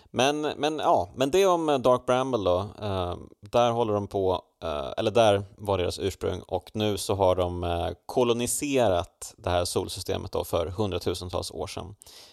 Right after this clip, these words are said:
med olika kolonier på de olika planeterna. Ehm, och de har ju då ett projekt. De ska försöka lokalisera den här signalen och, eh,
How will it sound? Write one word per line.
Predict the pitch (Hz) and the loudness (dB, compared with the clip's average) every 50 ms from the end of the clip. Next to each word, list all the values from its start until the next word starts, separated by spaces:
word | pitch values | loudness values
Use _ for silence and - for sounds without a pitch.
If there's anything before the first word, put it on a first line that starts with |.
| _ _ - | _ _ -10
med | 98 98 98 95 92 90 87 85 - | -8 -4 -4 -2 -2 -2 -2 -4 -4
olika | - 107 101 95 - - 92 | -4 -2 -2 -2 -4 -6 -8
kolonier | - - - - 92 90 87 85 85 87 87 85 | -8 -6 -4 -4 -4 -4 -6 -8 -6 -6 -8 -8
på | - - 95 | -6 -6 -6
de | 90 90 87 - - - - | -6 -6 -8 -10 -12 -10 -8
olika | 104 98 87 - - 95 | -6 -6 -6 -6 -8 -8
planeterna. | - 117 123 156 175 - - - - - _ _ _ _ _ - - - - - - _ _ _ _ - | -6 -4 -4 -4 -6 -6 -8 -10 -10 -10 _ _ _ _ _ -20 -16 -16 -16 -16 -16 _ _ _ _ -6
Ehm, | 98 95 95 95 90 - - | -2 -2 0 0 -2 -4 0
och | - - - - - - - | 4 4 4 4 2 -4 -2
de | - 117 110 | -2 0 0
har | 110 117 104 101 | 2 0 2 0
ju | 101 | 0
då | 95 90 | 0 -2
ett | 85 - - | -2 -2 -4
projekt. | - - 113 - - - - 170 - - _ - - - _ - - - - - _ _ _ - - - _ _ _ _ _ - | -6 -6 -6 -6 -6 -4 -4 -4 -4 -6 _ -18 -20 -18 _ -16 -16 -16 -16 -20 _ _ _ -20 -20 -20 _ _ _ _ _ 2
De | - 123 123 123 123 | 4 4 4 4 2
ska | - - - - 95 | -4 -4 0 0 0
försöka | 85 - - - - 92 85 82 - - - 90 87 | 0 0 -4 -4 -2 0 0 -2 -2 -4 -4 -2 -2
lokalisera | 92 95 - - 107 110 107 - - 135 135 123 | -2 -2 -2 -2 -2 -2 -2 -4 -2 0 0 0
den | 104 101 92 | 0 0 -2
här | 90 87 | -4 -4
signalen | - - 92 92 98 110 117 123 127 127 123 127 127 120 - - | -6 -6 -6 -4 -2 -2 0 0 0 0 -2 -4 -4 -6 -8 -6
och, | - 90 87 - _ _ - - 90 | -4 -4 -4 -6 _ _ -14 -8 -6
eh, | 87 87 82 | -4 -4 -4